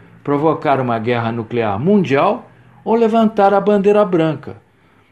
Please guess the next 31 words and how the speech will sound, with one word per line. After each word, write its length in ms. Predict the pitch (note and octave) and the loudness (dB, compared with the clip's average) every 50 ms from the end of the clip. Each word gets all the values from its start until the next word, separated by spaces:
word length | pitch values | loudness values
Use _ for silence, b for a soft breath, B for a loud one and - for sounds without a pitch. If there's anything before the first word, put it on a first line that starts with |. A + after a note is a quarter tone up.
| b b - | b b -10
Washington 680 | A#2+ B2 C3 D#3 E3+ E3+ - - G3 F#3 F#3+ G3 F#3+ | -6 -2 0 0 0 -2 -2 -4 -6 -4 -2 -4 -4
podia 340 | F#3+ F#3+ G3 F3+ D3+ D3+ D#3+ | -2 -2 -2 -2 0 0 -2
escolher 540 | C#3+ C3+ - - D#3 D3 C3+ C#3+ D#3 E3+ E3+ | -2 -2 -4 -4 -2 -2 0 0 0 0 0
entre 200 | F3+ E3 E3 D#3 | -2 -4 -6 -8
o 60 | D3 | -8
fim 240 | - - - D3+ D3 | -8 -8 -10 -8 -2
do 160 | C#3+ D#3+ D#3 | 0 0 0
mundo 240 | D#3 D#3+ F#3 G3+ G3+ | 0 0 -2 -2 0
e 60 | G3 | 0
o 40 | G3+ | -2
fim 240 | F#3+ - G#3 G#3 G#3 | -2 -2 0 0 2
da 100 | G#3+ A3 | 2 2
Europa. 540 | A3 G#3 F3 D3+ C3 A2+ - - - - - b b b b b b b b b b | 2 2 2 2 0 0 -2 -6 -14 -20 -20 b b b b b b b b b b
A 100 | - A#2+ | -8 -6
resposta 640 | A2 A2 G#2 G2+ - - - D3+ D#3+ - E3+ E3+ - E3 | -4 -4 -6 -6 -8 -8 -2 0 0 0 0 -4 -6 -8
foi 400 | - - F#3 F#3+ G3+ G#3 G#3 - - _ | -4 0 2 2 2 2 0 -6 -14 _
instalar 800 | - F#3 F#3 F#3 - - - D3+ C3 B2 A#2+ A#2+ A#2+ A2+ A2 G#2+ | -4 -2 -2 -2 -4 -4 -2 0 2 2 2 2 0 0 0 -2
no 80 | G#2+ G#2+ | -4 -4
território 600 | G#2 - A#2 A2 A2 G#2+ A2 A#2 A2 G#2 G#2 G#2 | -4 -4 -4 -4 -4 -4 -4 -2 -2 -2 -2 -4
europeu 520 | F#2+ F#2 E2+ - - D3 E3+ F#3 F#3+ F#3 B B B B B B B | -6 -6 -8 -6 -2 0 2 2 0 0 B B B B B B B
mísseis 600 | - D#3 F3+ G#3 G3+ F3+ - - B2 A2 G#2 A#2+ | -6 -2 0 2 2 0 -2 -6 -8 -8 -2 -2
intermediários 880 | G#3 A#3 G#3+ E3+ D3+ C3 A#2+ A#2+ G#2+ F#2 - A2 B2 C#3+ E3 E3 D#3+ - | -2 -2 0 -2 -2 -2 -2 -4 -6 -4 -4 -2 -2 -2 -2 -4 -6 -12
que 100 | - - | -14 -14
podiam 380 | E3+ - F3+ F3+ D3+ E3 F#3+ F#3+ | -10 -4 -4 -4 -2 0 -2 -2
atingir 400 | F#3+ F#3 F#3 F#3+ F3+ D#3+ G3 F#3+ | -2 -2 -2 -4 0 0 0 2
Moscou. 640 | F#3 G#3+ G#3 G#3 - - D3 C3+ A#2 G2+ G2+ b b b b b b b b b b b b b b b - | 2 0 0 -2 -2 -2 0 0 0 0 -4 b b b b b b b b b b b b b b b -6
O 100 | A#3+ B3 | -6 -4
dilema 480 | G#3+ A3 A#3+ A3+ A3 G#3+ G#3+ A3 A3 | -2 0 0 2 4 4 4 4 4
mudou 260 | A3 A3+ F#3+ A3+ A3+ | 2 2 4 4 4
de 140 | G#3 G#3 A#3 | 4 4 4
lado. 540 | G#3+ F#3 D#3+ D3+ C#3+ B2+ G#2+ G2 F2 F2+ G2 | 4 4 4 4 2 0 -4 -6 -10 -14 -18